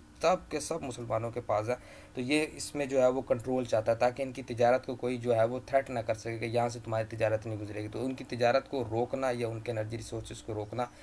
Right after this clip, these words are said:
अमेरिका की economy, उनकी security को threats देने के बराबर है। उसके बाद destruction of political Islam and civilizations, इस्लाम की और इस्लामी तहजीब की तबाही।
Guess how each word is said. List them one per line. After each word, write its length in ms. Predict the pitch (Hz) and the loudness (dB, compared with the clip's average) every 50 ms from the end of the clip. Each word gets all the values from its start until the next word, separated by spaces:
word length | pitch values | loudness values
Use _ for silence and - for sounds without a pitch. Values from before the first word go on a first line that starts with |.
| - - - - - - - | -20 -20 -20 -20 -14 -6 -4
अमेरिका 380 | 117 113 117 131 127 - 139 135 | -2 0 0 2 4 6 6 6
की 180 | 123 - 127 | 6 2 -4
economy, 460 | 113 - - 120 123 131 131 135 131 | -2 0 2 2 2 2 2 0 0
उनकी 320 | 127 127 123 120 - 127 120 | -2 -2 -4 -4 -6 -6 -6
security 480 | - - - - 127 131 127 117 139 | -6 -6 -4 -2 -2 0 0 -2 -2
को 480 | 127 117 113 113 - 120 120 120 120 120 - - - - - - | -4 -4 -4 -6 -4 -4 -2 -2 -4 -4 -8 -14 -20 -16 -8 0
threats 300 | 117 123 123 120 - - | 2 2 2 2 0 -4
देने 220 | - 110 110 110 | -4 -4 -4 -4
के 120 | - 117 | -4 -6
बराबर 340 | 107 101 95 92 92 - - | -6 -4 -4 -4 -4 -6 -12
है। 200 | - - - - - - - - - - - - - - - - - - - - - - - - - - - - | -18 -20 -20 -20 -20 -20 -20 -20 -20 -20 -20 -20 -20 -20 -20 -20 -20 -20 -20 -20 -20 -20 -18 -20 -20 -10 -6 -4
उसके 220 | 160 156 - 185 | -4 -2 0 2
बाद 280 | 175 175 175 180 170 - | 4 6 6 6 4 0
destruction 460 | - - - 143 135 - - 160 160 | -6 -4 -2 -4 -4 -4 -4 -6 -6
of 60 | 151 - - 135 | -6 -4 -2 -2
political 420 | 131 127 123 143 131 135 135 127 131 123 - - - - - | -2 -2 -4 -6 -4 -2 -2 -2 -2 -6 -12 -16 -18 -12 -10
Islam 640 | - - - - - 117 117 117 120 123 131 131 - - 117 | -8 -8 -8 -6 -2 0 2 2 2 2 0 -4 -6 -6 -4
and 160 | 113 113 113 | -4 -2 -4
civilizations, 920 | - - - 113 110 117 113 110 107 92 107 104 104 - - 98 98 92 - - - - - - - - - - - - - - - | -4 -6 -6 -4 -2 0 0 0 0 -2 -6 -8 -8 -8 -8 -8 -8 -8 -8 -8 -8 -10 -14 -16 -18 -18 -16 -16 -16 -16 -14 -8 -6
इस्लाम 440 | - - - 135 131 131 143 143 | -4 -2 4 4 6 6 4 2
की 420 | 139 - - 143 139 139 139 139 - - | -2 -8 -10 -10 -10 -10 -12 -12 -8 0
और 340 | - 120 123 127 127 123 - - | 4 6 6 6 6 4 0 -6
इस्लामी 380 | 117 - - 123 120 123 127 117 | -8 -2 0 0 0 0 -2 -2
तहजीब 400 | - 120 117 104 113 123 120 117 | -2 -2 -2 -2 -4 -4 -6 -6
की 140 | - - | -8 -8
तबाही। 480 | 117 - 110 - 101 101 101 - 113 101 | -4 -4 -2 0 0 -2 -4 -4 -10 -12